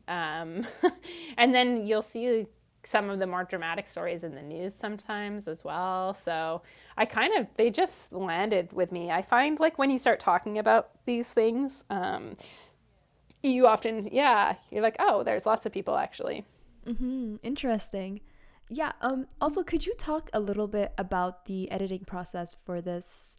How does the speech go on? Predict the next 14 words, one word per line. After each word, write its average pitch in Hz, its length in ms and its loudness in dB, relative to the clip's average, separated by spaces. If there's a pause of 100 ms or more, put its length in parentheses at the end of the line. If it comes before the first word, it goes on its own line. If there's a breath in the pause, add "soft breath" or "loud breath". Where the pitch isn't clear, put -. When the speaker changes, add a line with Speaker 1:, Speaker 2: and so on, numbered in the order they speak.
(100)
Speaker 2:
piece 185 340 -4
and 185 180 -8
how 180 200 -6
that 175 220 -4
was 196 160 -6
like? 240 360 -6 (400 loud breath)
Speaker 1:
Yeah, 220 340 8
so - 160 2
the - 180 2
editing 240 380 6
process 247 560 4
was 190 500 8
really 185 460 4
great 165 560 0